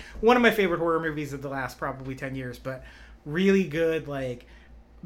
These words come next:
definitely Christian stuff happening in that movie. Um,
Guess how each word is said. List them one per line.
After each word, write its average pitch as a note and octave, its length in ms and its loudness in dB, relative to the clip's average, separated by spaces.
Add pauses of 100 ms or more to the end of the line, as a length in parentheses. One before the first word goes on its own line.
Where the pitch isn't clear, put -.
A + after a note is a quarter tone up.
definitely D#3 880 -2
Christian C3 960 -8 (140)
stuff A2+ 400 -12
happening B2 460 -12
in B2 100 -12
that A#2+ 180 -12
movie. B2+ 460 -10
Um, C#3 520 -4